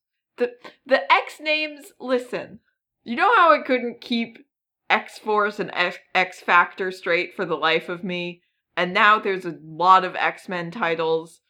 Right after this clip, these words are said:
and a bunch of them are just, like, X of Word or Word of X. Um, I think it's Knights, Knights of X. Um, but J-, Richter and Sh-, Shatterstar are gonna be there.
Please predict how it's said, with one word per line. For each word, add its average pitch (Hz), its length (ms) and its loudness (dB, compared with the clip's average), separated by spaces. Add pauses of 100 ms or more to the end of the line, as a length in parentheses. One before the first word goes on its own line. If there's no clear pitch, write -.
(320)
and 185 140 0
a 170 60 -2
bunch 196 400 2
of 170 140 -6
them 180 280 0
are 160 120 -2
just, 156 340 -6
like, 135 460 -6 (380)
X 180 300 0
of 170 200 -4
Word 170 500 2
or 156 300 0
Word 156 360 2
of 170 240 2
X. - 580 -2 (460)
Um, 156 600 4 (560)
I 254 100 -4
think 330 260 -6
it's - 200 -6
Knights, 180 580 -2 (400)
Knights 180 320 0
of 165 100 -4
X. - 520 0 (360)
Um, 143 760 2 (460)
but 190 440 4 (280)
J-, - 140 -18 (160)
Richter 240 360 2
and 208 100 -2
Sh-, - 100 -10 (200)
Shatterstar 190 580 0
are 165 160 4
gonna 170 180 -4
be 156 140 -8
there. 127 380 -4